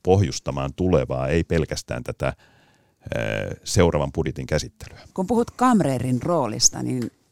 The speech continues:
Speaker 2: tarkoitat siis sillä sellaista henkilöä, hahmoa, jonka ainoana tehtävänä on pitää ne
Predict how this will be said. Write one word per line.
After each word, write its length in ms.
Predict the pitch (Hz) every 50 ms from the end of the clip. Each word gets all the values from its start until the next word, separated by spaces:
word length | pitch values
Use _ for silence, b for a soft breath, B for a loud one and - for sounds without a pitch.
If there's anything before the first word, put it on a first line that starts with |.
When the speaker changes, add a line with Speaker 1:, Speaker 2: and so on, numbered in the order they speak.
| _ _ _
Speaker 2:
tarkoitat 500 | 190 185 180 170 160 147 147 - 151 -
siis 280 | - 160 151 143 -
sillä 200 | - 170 151 151
sellaista 680 | 143 - 170 165 156 139 127 135 123 - - 147 135 - b b b b - - _ - 170
henkilöä, 600 | 240 233 202 180 - 165 156 151 151 147 143 135 120 - _ _ _ _ _ _ _ _ _ _ _ _ _ _
hahmoa, 560 | - 214 220 208 160 160 151 139 135 135 131 b b b b b b -
jonka 200 | 160 165 156 - -
ainoana 560 | 240 247 262 247 208 170 156 151 143 135 135
tehtävänä 640 | - 131 131 135 127 - - 143 131 127 127 127 - -
on 180 | 156 147 135 120 -
pitää 360 | 175 160 - 147 131 127 127
ne 220 | 123 123 131 123